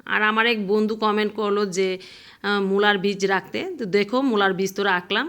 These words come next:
একটা বীজও নেই, সবগুলি ঝরে পড়ে গেছে, জানি না কেন। আর এখানকার রসুন গাছগুলি মনে হয় না হবে, তো তুলতেও মায়া লাগে, দেখা যাক বৃষ্টি হলে এগুলি হয় কি না। তো বন্ধুরা, আমরা যখন একটা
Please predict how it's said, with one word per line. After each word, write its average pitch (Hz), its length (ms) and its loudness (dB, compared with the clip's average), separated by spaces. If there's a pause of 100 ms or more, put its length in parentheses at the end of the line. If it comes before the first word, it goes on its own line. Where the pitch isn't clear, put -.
(100)
একটা - 260 -8
বীজও 180 400 -2
নেই, 165 180 -6 (120)
সবগুলি 208 500 -2
ঝরে 185 300 -2
পড়ে 180 260 -4
গেছে, 170 240 -8 (440)
জানি 202 340 0
না 214 120 0
কেন। 190 260 -6 (1080)
আর 208 220 2
এখানকার 247 520 0
রসুন 226 400 0
গাছগুলি 226 480 0
মনে 208 340 0
হয় 202 260 2
না 202 120 0 (1000)
হবে, 208 340 0 (760)
তো 226 80 -2 (320)
তুলতেও 226 400 2
মায়া 202 320 2
লাগে, 202 280 0
দেখা 196 380 -2
যাক 196 220 -4 (120)
বৃষ্টি 185 400 -4
হলে 202 320 0 (500)
এগুলি 196 340 2
হয় 190 280 0
কি - 180 -8
না। - 120 -12 (400)
তো - 80 -12
বন্ধুরা, 233 360 -2
আমরা 202 260 0
যখন 202 400 -2
একটা 202 260 -2